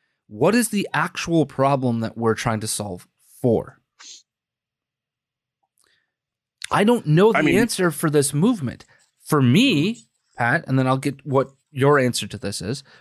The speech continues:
Speaker 1: For me, the correct answer, the thing that we should be attempting to answer, the, the problem that we should be trying to solve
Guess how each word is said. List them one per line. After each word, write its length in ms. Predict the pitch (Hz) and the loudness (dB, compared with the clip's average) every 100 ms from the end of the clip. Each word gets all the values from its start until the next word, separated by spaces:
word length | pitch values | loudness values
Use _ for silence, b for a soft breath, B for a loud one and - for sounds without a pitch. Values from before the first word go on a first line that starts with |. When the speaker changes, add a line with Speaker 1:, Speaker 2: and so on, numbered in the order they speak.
| - | -20
Speaker 1:
For 260 | - 170 | -2 0
me, 460 | 170 202 262 254 - _ _ | 4 4 4 0 -4 _ _
the 140 | 139 | -4
correct 640 | 147 - 147 123 143 - - | -2 0 0 2 0 -4 -6
answer, 360 | 113 113 - 107 | -4 -2 -4 -6
the 100 | 107 | -8
thing 280 | - 190 | -2 0
that 140 | 190 160 | 0 0
we 120 | 131 | 0
should 460 | 120 - 175 214 196 | 0 0 2 2 0
be 340 | 131 120 110 _ _ _ _ _ | -2 -2 -4 _ _ _ _ _
attempting 680 | 123 117 - 127 123 123 113 | -6 -4 -2 -2 -2 -4 -4
to 600 | 104 - 120 107 104 95 - _ _ _ _ _ _ _ _ | -6 -2 0 0 -2 -8 -14 _ _ _ _ _ _ _ _
answer, 520 | 139 151 139 87 - _ _ _ _ | 0 0 -2 -6 -12 _ _ _ _
the, 220 | 120 117 - | -2 -2 -2
the 140 | 113 | -6
problem 680 | - - 190 214 139 113 - - _ | -4 -2 0 2 0 -2 -6 -16 _
that 100 | 120 | -2
we 140 | 127 123 | 2 2
should 200 | - 123 | 0 -4
be 140 | 120 | -6
trying 320 | - 123 120 | -4 -4 -4
to 140 | - 113 | -6 -6
solve 640 | - - 127 90 78 - | -4 0 0 0 -6 -18